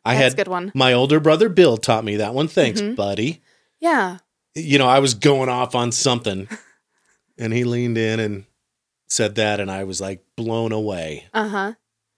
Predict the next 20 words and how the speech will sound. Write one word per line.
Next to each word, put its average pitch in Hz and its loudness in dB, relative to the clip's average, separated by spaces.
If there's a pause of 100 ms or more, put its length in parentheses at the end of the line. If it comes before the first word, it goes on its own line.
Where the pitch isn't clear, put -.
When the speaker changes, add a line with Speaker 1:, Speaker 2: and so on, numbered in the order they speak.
(360)
Speaker 2:
Yeah, 254 -2
it's 180 2
a 185 4
good 190 4
Speaker 1:
<laughs> 294 2
Speaker 2:
one. 185 -4
Speaker 1:
Yeah. 85 -6 (260)
Speaker 2:
It's - -12
a 269 -10
good 269 -4
one. 185 -6 (260)
You 320 -2
know, 349 4
just 359 -2
checking 294 -2
in 240 0
with 247 -4
your 226 4
loved 180 -2
ones 214 -2